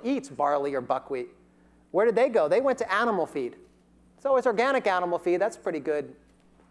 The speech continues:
negotiation there, but pennies on the dollar for Klaus and Mary Howell and their farmers. They were making their money on the wheat and the organic corn.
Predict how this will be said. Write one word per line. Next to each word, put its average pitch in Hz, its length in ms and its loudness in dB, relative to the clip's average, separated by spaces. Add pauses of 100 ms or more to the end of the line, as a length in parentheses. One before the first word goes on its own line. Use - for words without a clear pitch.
(160)
negotiation 143 640 -4
there, 196 240 -2
but 143 380 -2 (600)
pennies 220 360 -2
on 160 140 -2
the 143 40 -4
dollar 147 440 0 (100)
for 135 100 -10
Klaus 139 360 -4
and 139 100 -12
Mary 127 220 -8
Howell 135 240 -4
and 123 80 -10
their 123 80 -12
farmers. 135 280 -12
They 233 120 2
were 269 100 4
making 220 280 0
their 190 120 2
money 180 320 0
on 143 140 -2
the 131 60 -6
wheat 170 280 2
and 139 140 -4 (160)
the 143 100 -6
organic 139 400 -6
corn. 131 280 -10